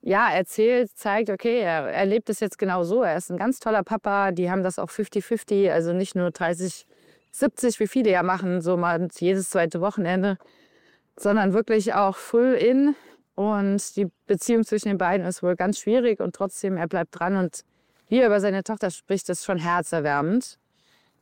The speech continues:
Und ja, ich glaube, ich habe jetzt für mich geschlossen, dass ich, äh, ein Treffen mal zulassen werde und mal schauen, was einfach passiert und wie es sich anfühlt. Und dann daraufhin entscheiden,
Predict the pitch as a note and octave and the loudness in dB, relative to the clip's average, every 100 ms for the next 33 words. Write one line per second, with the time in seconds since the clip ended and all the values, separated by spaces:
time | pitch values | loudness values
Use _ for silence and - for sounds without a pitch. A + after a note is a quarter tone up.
0 | _ _ _ _ - G3+ E3 - - A#3+ | _ _ _ _ 0 0 0 -6 0 2
1 | G#3 D#3 - _ - _ _ _ _ A3 | 2 0 -6 _ -20 _ _ _ _ -4
2 | - B3 C4 B3+ A3+ A3 A3 G#3+ - G#3 | 0 0 2 2 0 0 0 -2 -2 -4
3 | - G3+ - G3 F#3 - F3+ - - - | -2 -4 -2 -2 -2 -2 -4 -4 -12 -14
4 | - - - - B1 - - - F3 _ | -8 -6 -4 -4 -4 -4 -6 -8 -12 _
5 | _ _ _ _ _ _ - - G3+ A#3+ | _ _ _ _ _ _ -8 0 2 2
6 | G#3 A3+ A#3+ A3+ A#3 - - F#3 F3+ F#3 | 2 0 2 2 0 -2 -6 -2 0 2
7 | F#3+ - A3+ E3 - D#3 D#3 E3 B3+ - | 0 -2 -2 0 -2 -2 -2 0 -2 -4
8 | - - F#3 F#3 F3 - F#3 G3+ F3 F3 | -12 -6 -2 -2 -2 -2 0 2 0 -2
9 | - E3+ - E3+ - G3+ G3 E3+ F3 - | -2 -4 -6 -6 -2 0 0 -2 -4 -4
10 | - E3+ F#3+ - D#3 F3+ - _ _ _ | -4 -4 -4 -2 0 0 -2 _ _ _
11 | _ _ _ _ _ _ _ - - F3 | _ _ _ _ _ _ _ -14 -4 0
12 | E3 F3+ F3 F3 - F3 E3+ - E3 F3 | 2 2 2 0 0 0 -2 -2 -2 -2
13 | E3+ F3 | -2 -2